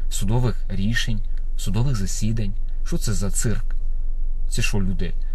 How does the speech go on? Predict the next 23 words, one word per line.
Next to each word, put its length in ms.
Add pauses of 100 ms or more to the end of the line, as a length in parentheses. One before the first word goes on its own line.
(200)
такі 400 (500)
всі 180
тупі, 540
чи 140
так 200
вважають 360
всіх 200
тупими. 480 (600)
Тепер, 280
друзі, 320
дивіться, 460 (800)
щоб 200
ви 120
розуміли, 520 (560)
що 220
на 100
ваші 320
заощадження, 880 (720)
на 100
ваші 320
заощадження 760 (1000)
роззявили 720
ротик 580